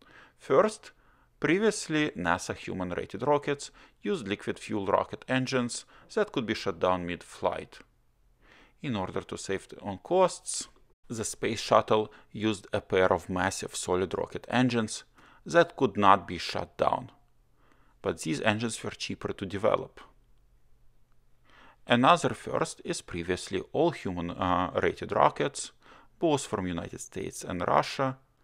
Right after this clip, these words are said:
had abort options all the way from the launch pad to orbit. While the American rockets never had to use these options, in nineteen seventy-five, in nineteen eighty-three, and twenty eighteen,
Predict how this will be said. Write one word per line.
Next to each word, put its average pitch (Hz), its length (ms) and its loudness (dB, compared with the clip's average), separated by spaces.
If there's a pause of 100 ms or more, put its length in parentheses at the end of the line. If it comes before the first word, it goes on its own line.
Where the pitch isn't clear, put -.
(360)
had 147 200 0
abort 95 500 6
options - 540 -6 (120)
all 185 160 4
the 104 120 0
way 87 160 0
from 92 240 -6
the 80 100 -12
launch 98 380 0
pad 104 300 0 (340)
to 147 100 -2
orbit. 104 600 2 (1160)
While 104 260 4
the 98 120 0
American 98 440 0
rockets - 560 -4
never 90 300 -4 (100)
had - 180 -6
to 107 80 -8
use 156 240 0
these 143 200 -2
options, 135 600 -4 (480)
in 202 80 -2
nineteen 143 320 0
seventy-five, 92 800 0
in 127 140 -4
nineteen 85 340 -8
eighty-three, 95 640 -10
and 135 120 -4
twenty - 400 -10
eighteen, 120 580 -4